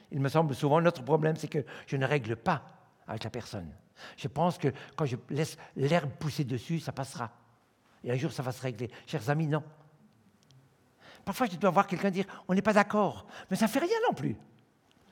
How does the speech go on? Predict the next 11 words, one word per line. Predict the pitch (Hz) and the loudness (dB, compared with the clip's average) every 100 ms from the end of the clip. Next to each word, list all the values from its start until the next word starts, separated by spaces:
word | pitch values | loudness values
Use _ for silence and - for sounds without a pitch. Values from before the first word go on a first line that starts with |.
| - - - | -18 -14 -2
Que | 170 | 4
ce | 185 | 6
pupitre | - 226 247 - 175 - | 6 6 4 4 0 -2
soit | - 196 185 | 4 8 10
noir | 190 214 147 | 12 12 12
ou | 156 | 8
rouge, | 185 277 440 208 226 - _ _ _ - _ _ _ _ _ _ _ - _ _ _ _ - - | 8 6 4 -2 -8 -12 _ _ _ -20 _ _ _ _ _ _ _ -20 _ _ _ _ -20 -10
on, | 143 - - _ | -10 -10 -18 _
c'est | - 202 | -6 0
égal, | 330 302 147 | 6 6 6
ça. | - 92 | 0 -12